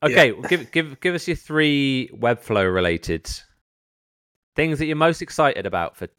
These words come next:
Speaker 1: twenty twenty.
Speaker 2: Oh man, I suppose I'm, I'm so, like, knee deep in this one journey of, of, like, figuring out this Webflow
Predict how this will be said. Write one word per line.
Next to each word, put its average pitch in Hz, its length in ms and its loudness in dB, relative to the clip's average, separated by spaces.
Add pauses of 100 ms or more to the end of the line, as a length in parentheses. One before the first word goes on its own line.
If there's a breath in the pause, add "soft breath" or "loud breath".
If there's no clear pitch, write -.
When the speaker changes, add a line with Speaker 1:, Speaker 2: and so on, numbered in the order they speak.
Speaker 1:
twenty 92 240 -6
twenty. 82 240 -6 (340 loud breath)
Speaker 2:
Oh 156 140 2
man, 147 400 -2 (1120)
I 143 60 -14
suppose 190 360 -2
I'm, 156 280 2
I'm 151 100 -4
so, 165 280 2
like, 151 400 -2 (1600 loud breath)
knee 139 300 -4
deep 151 340 -4
in 127 140 -2
this 120 180 -4
one 135 380 -2 (420)
journey 135 460 0
of, 113 360 -6 (460)
of, 156 300 -4
like, 123 260 -6 (760)
figuring 135 480 -2
out 127 220 0
this - 240 -4
Webflow 123 800 -2